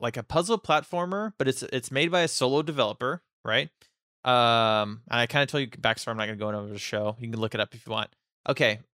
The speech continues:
first impressions, boot up the game. I'm like, "Okay, this game's, like, less than a gig, I think, on Game Pass." And it looks kinda interesting. It's, like, voxel sort of world. I was like, "Okay." It doesn't look like anything crazy. It looks really chill.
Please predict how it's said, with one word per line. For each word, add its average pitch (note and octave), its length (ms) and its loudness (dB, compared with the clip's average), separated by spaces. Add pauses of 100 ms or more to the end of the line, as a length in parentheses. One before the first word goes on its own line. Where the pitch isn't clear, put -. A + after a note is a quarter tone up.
(200)
first F3+ 260 2
impressions, E3 600 -2
boot D3 120 -2
up D3+ 80 4
the C#3+ 80 -6
game. C3+ 300 0
I'm A#2+ 120 -4
like, A#2 160 -2
"Okay, A#2+ 280 2
this A2+ 160 -6
game's, D3+ 220 -4
like, E3+ 120 0
less A#2 260 0
than C#3 100 -6
a A2+ 40 -2
gig, A#2+ 320 0
I D#3 60 2
think, E3+ 180 -6
on E3+ 100 -6
Game E3+ 180 -4
Pass." F3 460 -6 (400)
And C#3 140 6
it C#3+ 140 2
looks F3 400 0
kinda G3 200 0
interesting. D#3+ 300 -6
It's, D#3+ 120 -8
like, D#3 120 -6 (160)
voxel A#2+ 680 -2
sort A#2+ 260 -2
of A2+ 80 0
world. A2 400 -2 (220)
I - 20 -16
was C#3 100 -10
like, D3+ 180 -4
"Okay." D#3 480 0 (380)
It D3 120 -2
doesn't E3+ 280 2
look E3 140 -4
like D#3+ 120 -2
anything E3 300 -2
crazy. B2+ 500 -2
It - 160 -4
looks D#3 260 -4
really C3 260 0
chill. - 400 -6